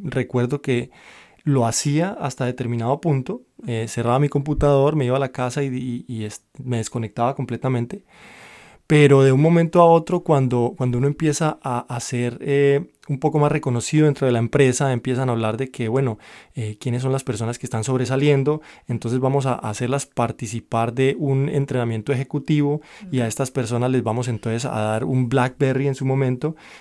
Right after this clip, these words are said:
Speaker 1: Yo recuerdo que yo, mm, pues, no conocía el, el tema del BlackBerry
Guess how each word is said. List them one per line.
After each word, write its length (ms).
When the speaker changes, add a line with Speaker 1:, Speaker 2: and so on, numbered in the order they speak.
Speaker 1:
Yo 100
recuerdo 460
que 140
yo, 340
mm, 360
pues, 220
no 460
conocía 680
el, 260
el 180
tema 220
del 100
BlackBerry 580